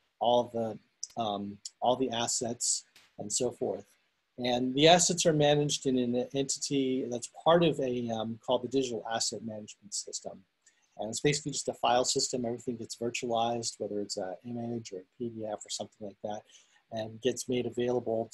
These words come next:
to users, um, or through owners of sites uh, through, um, the dam. Um, A E M, being an enterprise product, is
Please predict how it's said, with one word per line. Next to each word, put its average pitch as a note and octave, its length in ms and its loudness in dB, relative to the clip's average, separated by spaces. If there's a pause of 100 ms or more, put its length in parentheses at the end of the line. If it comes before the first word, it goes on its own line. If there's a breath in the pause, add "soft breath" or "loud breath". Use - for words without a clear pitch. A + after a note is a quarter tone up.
(120)
to A#2 640 0
users, B2+ 840 4
um, A2+ 540 0
or B2 140 -2
through A#2+ 340 -2
owners B2 280 -2
of A2 60 -6
sites - 540 -2 (460)
uh, G#2+ 140 0
through, A#2 540 -2
um, G#2 440 -4
the - 60 -8
dam. A2 320 -6 (1400)
Um, C3 320 6 (420 soft breath)
A C#3 100 8 (120)
E E3 80 10
M, D#3+ 360 4
being D3+ 240 8
an C#3 120 2
enterprise C#3+ 480 6
product, C#3+ 580 6 (100)
is C#3 300 4